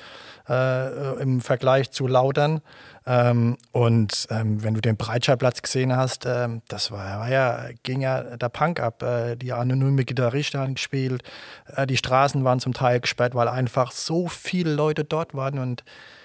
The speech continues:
der F C K hat es mit einem Zehntel der Belegschaft organisiert im Vergleich zu Leverkusen. Das hat dann im Nachklapp ja der Thomas Heng gesagt, die haben sechsundvierzig Angestellte, Leverkusen vierhundertfünfzig oder fünfhundert.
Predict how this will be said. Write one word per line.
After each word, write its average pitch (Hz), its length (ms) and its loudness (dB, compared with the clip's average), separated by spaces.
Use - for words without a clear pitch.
der 135 180 4
F 131 100 -2
C - 120 -4
K 131 160 0
hat 139 120 4
es - 100 -4
mit 139 160 2
einem 135 300 2
Zehntel 151 420 2
der 135 140 0
Belegschaft 135 720 -2
organisiert 135 720 0
im 139 60 -4
Vergleich 131 380 -2
zu - 100 -6
Leverkusen. 127 640 -6
Das 117 180 -6
hat 123 140 -4
dann 120 240 -2
im 120 80 -2
Nachklapp 127 480 -2
ja 123 100 0
der 117 100 0
Thomas 127 360 -4
Heng 127 140 0
gesagt, 131 260 -2
die 127 60 0
haben 120 120 0
sechsundvierzig 131 640 -4
Angestellte, 131 400 -2
Leverkusen 131 520 -2
vierhundertfünfzig 135 600 -4
oder 127 240 -4
fünfhundert. 139 640 -2